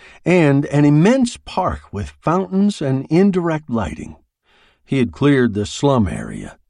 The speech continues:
the old rundown stores and houses and streets. The streets were wider and well lit.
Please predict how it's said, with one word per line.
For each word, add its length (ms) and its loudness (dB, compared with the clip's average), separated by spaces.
the 120 -4
old 340 4
rundown 600 2
stores 640 -2
and 240 -8
houses 720 -2
and 220 -14
streets. 560 -12
The 100 0
streets 420 0
were 160 0
wider 680 -4
and 260 -4
well 320 -2
lit. 340 -6